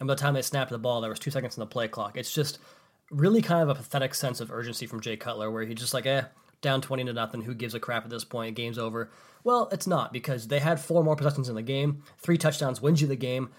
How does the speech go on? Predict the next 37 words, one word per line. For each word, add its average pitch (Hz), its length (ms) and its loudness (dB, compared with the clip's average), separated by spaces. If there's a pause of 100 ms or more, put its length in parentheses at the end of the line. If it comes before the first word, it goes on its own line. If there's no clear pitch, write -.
(200)
and 123 140 -6
the 131 60 -2
way 143 100 2
you 139 100 2
played 139 280 0
in 127 80 -2
that 113 160 -2
game, 117 180 -2
you 117 40 -6
should 110 200 -10
think 120 220 -6
that 113 120 -6
if 113 120 -10
you 117 40 -6
have 120 140 -2
a - 20 -8
chance 117 240 -6
to - 60 -10
still 120 160 -8
win 123 120 -4
the 117 60 -4
game, 107 220 -6
you're 101 80 -10
still 117 120 -8
gonna 107 140 -8
try 107 200 -8
to 101 80 -10
do 120 220 -8
that. 104 220 -8
So 117 340 -4 (340)
I 147 100 2
think 151 160 6
that 139 100 0
Jay 143 140 2
Cutler 135 280 -2
checked 139 280 -2
out 131 300 -2